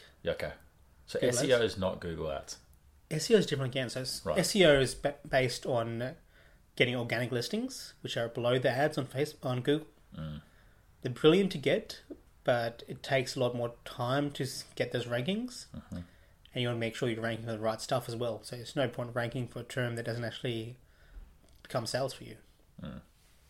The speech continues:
Speaker 1: Okay. So Google ads and Facebook ads.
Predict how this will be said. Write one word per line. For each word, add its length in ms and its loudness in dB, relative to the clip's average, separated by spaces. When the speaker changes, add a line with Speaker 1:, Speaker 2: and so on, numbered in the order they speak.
Speaker 1:
Okay. 180 -12
So 160 -4
Google 400 0
ads 240 2
and 120 -8
Facebook 380 -6
ads. 300 -8